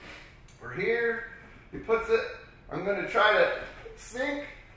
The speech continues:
come forward, I spread my legs out to get a little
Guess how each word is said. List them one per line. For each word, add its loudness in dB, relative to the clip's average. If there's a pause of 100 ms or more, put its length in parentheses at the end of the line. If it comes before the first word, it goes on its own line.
(240)
come 4
forward, 4 (380)
I 0
spread 4
my 4
legs 2
out 4 (160)
to -10
get 0
a 2
little -2